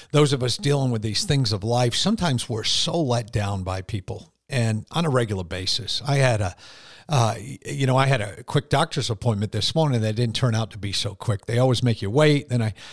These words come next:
I said, "Well, I'm gonna stop real quick at Starbucks. You know, Stephanie won't mind." And, you know, that, that one minute, uh, Starbucks stop turned into ten with this lady telling me about all the things she's going through in life. And I,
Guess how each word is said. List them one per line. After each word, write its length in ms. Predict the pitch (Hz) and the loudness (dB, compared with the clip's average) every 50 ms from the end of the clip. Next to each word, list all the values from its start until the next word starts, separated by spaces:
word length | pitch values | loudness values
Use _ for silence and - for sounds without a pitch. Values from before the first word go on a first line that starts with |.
| - - - - | -20 -20 -4 0
I 80 | 143 131 | 0 2
said, 180 | - 135 123 | 2 2 4
"Well, 100 | 120 135 | 4 4
I'm 80 | 151 160 | 4 4
gonna 140 | 143 107 104 | 2 2 0
stop 340 | - - 160 139 135 - | 0 2 2 2 2 2
real 160 | 139 123 117 - | 0 -2 -2 -2
quick 240 | - 135 123 - | -2 -2 -2 -2
at 60 | 120 - | -4 -6
Starbucks. 800 | - - - 190 208 196 185 160 170 165 165 160 - - - | -6 -2 0 4 4 4 6 6 6 4 4 2 0 -2 -2
You 60 | 147 | 0
know, 140 | 135 135 135 | 0 2 2
Stephanie 460 | 127 - - - 135 127 - 131 123 | 0 2 2 2 2 4 4 2 2
won't 280 | 120 117 123 123 104 110 | 4 4 4 4 2 4
mind." 480 | 123 143 165 180 180 170 165 156 147 131 | 4 4 6 6 6 6 4 4 2 0
And, 240 | 113 107 110 107 | -2 -4 -6 -8
you 140 | 123 123 123 | -6 -4 -2
know, 140 | 113 110 107 | -2 -2 -2
that, 220 | 101 107 107 - - - - - _ | -2 -4 -4 -6 -10 -18 -20 -14 _
that 280 | - 127 113 107 - - | -2 -2 -2 -2 -4 -6
one 320 | - 113 120 143 156 147 | -6 0 2 4 4 6
minute, 320 | 143 143 131 123 117 - _ _ - | 4 4 4 2 0 -2 _ _ -4
uh, 200 | 131 117 107 107 | -2 -2 -2 0
Starbucks 540 | 101 - - - 143 135 110 123 113 - - | -2 -2 2 4 4 4 4 4 0 0 -2
stop 360 | - - - 131 131 123 - | -4 0 2 2 2 2 0
turned 260 | - - 120 113 117 | -2 0 0 2 2
into 200 | 117 110 104 107 | 0 0 -2 -4
ten 400 | - - - 165 170 165 156 147 | -6 -2 0 2 2 4 2 2
with 160 | 113 104 101 | 0 0 -2
this 240 | 104 110 107 - - | -2 -2 -2 -2 0
lady 280 | 131 127 131 120 113 101 | 2 2 4 4 2 0
telling 340 | - - 139 143 139 123 110 | 0 0 0 2 2 2 2
me 120 | 113 113 | 2 2
about 280 | 107 117 113 107 101 - - - - - - - - - | 4 2 2 2 0 -4 -12 -18 -20 -20 -20 -20 -18 -2
all 200 | - 139 147 170 | 2 4 4 4
the 120 | 160 160 127 | 4 2 2
things 260 | - 147 147 147 - | 2 2 0 2 0
she's 260 | - - 139 127 107 | 0 -2 -2 -2 0
going 340 | 107 127 117 131 131 117 104 | 2 2 4 4 4 2 0
through 240 | - - 123 104 98 | -2 -4 -4 -2 -2
in 80 | 98 | -2
life. 260 | 98 101 110 110 107 - | -2 -2 -2 -2 -4 -4
And 100 | 151 175 | -6 -6
I, 100 | 165 | -8